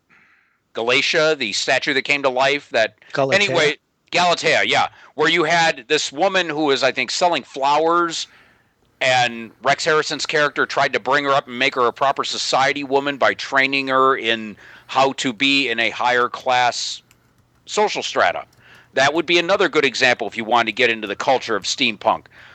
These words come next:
Speaker 1: Men and women's roles were very deeply defined back then.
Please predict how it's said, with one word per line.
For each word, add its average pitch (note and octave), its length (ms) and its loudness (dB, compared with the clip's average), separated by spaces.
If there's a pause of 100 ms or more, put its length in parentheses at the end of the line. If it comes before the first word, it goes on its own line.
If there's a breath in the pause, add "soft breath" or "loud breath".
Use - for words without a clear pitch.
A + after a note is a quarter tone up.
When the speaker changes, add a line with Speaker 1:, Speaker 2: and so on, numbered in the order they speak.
(140 loud breath)
Speaker 1:
Men C3+ 260 0
and E3+ 180 0
women's E3 360 0
roles E3+ 520 2
were A#2 160 -2
very C3 360 2
deeply C#3+ 420 -2
defined E3+ 600 0
back G2 320 0
then. F2+ 260 -4